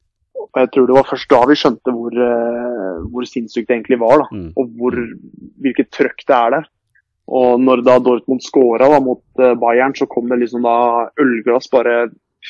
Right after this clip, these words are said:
Speaker 1: fykende nedover tribunene, og folk ble, folk ble dusja i øl, og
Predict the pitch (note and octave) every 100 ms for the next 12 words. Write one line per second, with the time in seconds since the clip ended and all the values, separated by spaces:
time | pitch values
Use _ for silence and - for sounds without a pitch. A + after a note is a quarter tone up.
0 | - E3+ C#3 A#2+ - B2 B2 C3 A#2+ A#2+
1 | A#2+ C3+ C3 A#2+ - B2 - A#2+ - B2
2 | B2 A#2 - B2+ C3 C3 C#3+ - - -
3 | B2 B2+ B2 A#2+ B2 B2 B2 A#2+